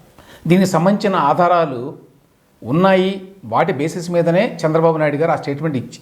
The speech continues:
ఇచ్చినట్టుగా మనకి స్పష్టంగా అర్థమవుతోంది అనే మాట చెప్పాను నేను. నా అంతట నేనుగా యానిమల్ ఫ్యాట్ అందులో ఉన్నదే నేను చెప్పలేదు, కొంతమంది పొరపడ్డారు. చంద్రబాబు నాయుడు గారు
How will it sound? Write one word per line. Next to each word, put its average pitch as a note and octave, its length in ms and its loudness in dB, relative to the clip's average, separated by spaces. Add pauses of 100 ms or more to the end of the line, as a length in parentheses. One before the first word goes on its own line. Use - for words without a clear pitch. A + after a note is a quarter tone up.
ఇచ్చినట్టుగా E3 520 2
మనకి D#3+ 280 -6
స్పష్టంగా D#3 380 -4
అర్థమవుతోంది B2+ 800 -2
అనే C3 140 0
మాట D#3+ 260 0
చెప్పాను A2 260 -2
నేను. E2 180 -12 (540)
నా G#2+ 200 0
అంతట F3 280 2
నేనుగా F3 640 2
యానిమల్ D3+ 320 -6
ఫ్యాట్ D3+ 300 -4
అందులో C#3+ 240 0
ఉన్నదే C#3+ 340 0
నేను C#3+ 240 -2
చెప్పలేదు, A2+ 540 -6 (340)
కొంతమంది C3 340 -2
పొరపడ్డారు. A2 540 0 (760)
చంద్రబాబు F#3+ 380 4
నాయుడు F3+ 220 4
గారు F3 480 0